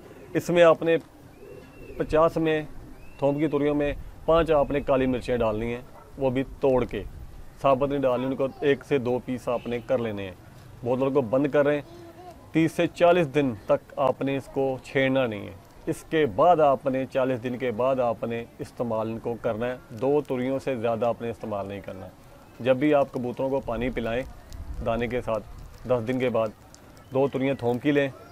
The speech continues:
उनको उसी बर्तन में रख के कूट लें, पीस लें, हल्का सा वो उनको दबा लें ताकि उनके पेस्ट ही बन जाएगी।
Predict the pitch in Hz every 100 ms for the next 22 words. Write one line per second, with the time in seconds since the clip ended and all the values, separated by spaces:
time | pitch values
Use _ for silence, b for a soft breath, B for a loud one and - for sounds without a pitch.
0 | - - - 127 123 131 131 135 - 160
1 | 131 127 139 131 120 131 - 131 139 139
2 | 127 - 147 143 143 131 - - - -
3 | - - - - 127 127 139 131 127 127
4 | 127 123 127 117 107 113 135 123 - -
5 | - - - - 123 135 123 139 139 143
6 | - 135 117 101 107 95